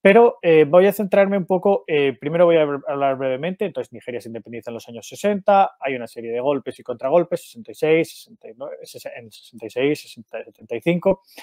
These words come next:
y es el año ochenta y tres donde se va a producir un punto de inflexión, porque ha habido ya diversas repúblicas,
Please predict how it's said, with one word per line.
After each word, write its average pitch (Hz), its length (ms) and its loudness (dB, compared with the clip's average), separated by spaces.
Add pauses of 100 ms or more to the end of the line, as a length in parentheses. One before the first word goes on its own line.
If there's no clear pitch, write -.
(220)
y 220 340 4
es 190 160 -6
el 220 140 4
año 220 180 4
ochenta 175 300 -4
y 156 40 -2
tres 180 140 2
donde 170 160 -2
se 139 80 -4
va 151 60 2
a 139 40 -12
producir 147 240 -2
un 135 80 -6
punto 127 220 -4
de 120 60 0
inflexión, 113 320 -10
porque 110 180 -8
ha 139 60 2
habido 143 180 4
ya 147 420 6
diversas 127 440 -4
repúblicas, 139 680 -2